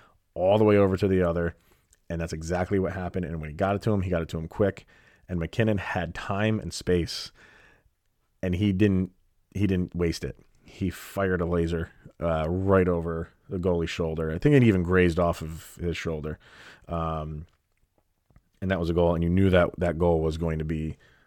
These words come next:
of the utmost importance, and obviously it was. Maple Leafs came back, um, only a couple minutes later, <clears throat> and they tied it. Good goal. Nothing you can do again about that.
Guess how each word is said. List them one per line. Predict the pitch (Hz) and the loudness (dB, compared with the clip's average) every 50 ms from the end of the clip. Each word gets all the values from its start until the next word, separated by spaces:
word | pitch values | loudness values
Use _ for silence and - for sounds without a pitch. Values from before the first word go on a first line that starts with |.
| _ _ _ _ _ _ - | _ _ _ _ _ _ -8
of | 85 80 78 | -8 -6 -6
the | 80 82 80 - _ - | -6 -6 -8 -8 _ -4
utmost | 92 - - - 92 90 85 - - | -4 -4 -4 -2 -2 -2 -2 -2 -4
importance, | 82 82 - 92 85 - 71 78 78 - - - - - - - | -8 -6 -4 -6 -6 -6 -6 -10 -12 -12 -14 -18 -18 -20 -20 -14
and | - 82 78 76 76 78 - - - | -12 -10 -10 -8 -8 -10 -12 -12 -12
obviously | - 92 90 82 87 82 - - 80 76 | -8 -6 -4 -4 -4 -6 -6 -6 -8 -6
it | - | -6
was. | 82 80 71 67 65 - _ _ - - - - - - _ _ _ _ _ _ _ _ _ _ _ _ _ _ - - | -6 -8 -8 -8 -12 -16 _ _ -20 -20 -20 -20 -20 -20 _ _ _ _ _ _ _ _ _ _ _ _ _ _ -4 4
Maple | 117 120 120 143 135 | 4 6 6 8 8
Leafs | 135 127 - | 6 6 6
came | - 127 120 113 | 4 2 4 6
back, | 113 110 110 110 110 - - - - - - - - | 4 4 4 4 0 -2 -6 -20 -20 -20 -14 -6 -2
um, | 92 92 92 92 92 92 90 92 92 92 92 90 - | -2 0 2 2 2 0 0 0 0 -2 -2 -2 -4
only | - 190 214 180 | -2 0 2 2
a | 113 | 2
couple | - - 139 - 123 | 2 0 0 0 2
minutes | 110 104 98 92 - | 2 2 2 2 2
later, | 107 113 110 98 87 95 - - | 4 6 6 6 4 -2 -4 -10
<clears throat> | - - | -6 -2
and | - - - - 107 123 117 120 | 0 0 2 0 0 0 2 2
they | 123 117 | 2 2
tied | - 120 110 113 113 | 2 4 4 6 6
it. | 113 110 - _ _ - - | 6 4 2 _ _ -8 -2
Good | 104 120 123 107 | 4 4 4 6
goal. | 104 113 107 104 104 101 | 6 6 8 8 6 4
Nothing | 98 101 104 107 - 120 | 4 2 2 2 2 2
you | 110 | 2
can | 117 113 110 | 4 4 6
do | 113 113 113 | 8 8 8
again | 107 101 107 107 - | 8 6 2 -2 -2
about | - 95 90 95 98 95 - | -4 -4 -2 -2 -4 -4 -2
that. | 95 90 92 90 - | -2 -2 -2 -2 -6